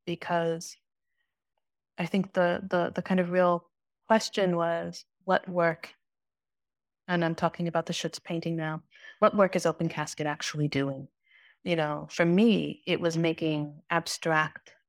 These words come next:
the kind of violence that Mamie Till Bradley worked really hard to make present in order to,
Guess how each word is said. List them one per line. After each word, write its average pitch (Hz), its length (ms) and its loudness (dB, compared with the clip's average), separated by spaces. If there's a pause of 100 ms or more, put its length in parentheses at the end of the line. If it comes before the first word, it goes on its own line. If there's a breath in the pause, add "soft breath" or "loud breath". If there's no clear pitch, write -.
the 165 120 -4
kind 160 220 -2
of 156 100 0
violence 147 720 0 (440)
that 165 420 0
Mamie 160 280 2
Till 151 200 -2
Bradley 151 400 0
worked 156 280 0
really 151 320 -2
hard 147 540 0 (560)
to 175 100 -2
make 151 340 -2
present 143 480 -4 (680)
in 160 160 0
order 147 240 0
to, 135 500 -8